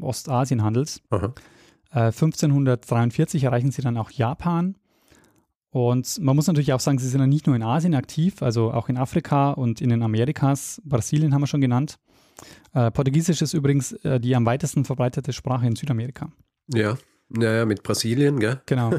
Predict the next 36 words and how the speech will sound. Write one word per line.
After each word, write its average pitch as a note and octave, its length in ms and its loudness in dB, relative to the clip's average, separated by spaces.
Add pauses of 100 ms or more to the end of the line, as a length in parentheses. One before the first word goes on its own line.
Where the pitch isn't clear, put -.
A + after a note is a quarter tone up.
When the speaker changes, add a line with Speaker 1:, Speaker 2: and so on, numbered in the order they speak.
(320)
Speaker 2:
<laughs> - 340 -14
Da - 80 0
hast A#2+ 160 0
gleich G#2 240 0
einmal G#2+ 140 4
einen G2 80 2
großen, G2+ 420 0 (720)
hast - 220 -2
gleich F#2+ 260 -2
einmal F#2 220 2
eine F2+ 240 0
große G2+ 320 -2
Menge F#2 340 2
an, E2 160 -2
an E2+ 220 -4
Leuten, G2 320 -2
die E2+ 80 -4
Portugiesisch F2+ 500 -8
sprechen. D#3+ 340 -4
Speaker 1:
Ja, B2+ 140 2
genau. B2+ 260 0 (320)
Und D3 240 -4
das D#3+ 120 0
ist F3 120 -6
also D#3+ 200 -2
jetzt C#3+ 180 0
das C#3 120 -8
sechzehnte E3+ 340 0
Jahrhundert D#3+ 340 2 (320)
und C3+ 80 2
im C3+ 80 2
siebzehnten D#3+ 480 -2
Jahrhundert C#3+ 400 2
war C3 140 0
das C3+ 140 -4
dann, B2+ 280 0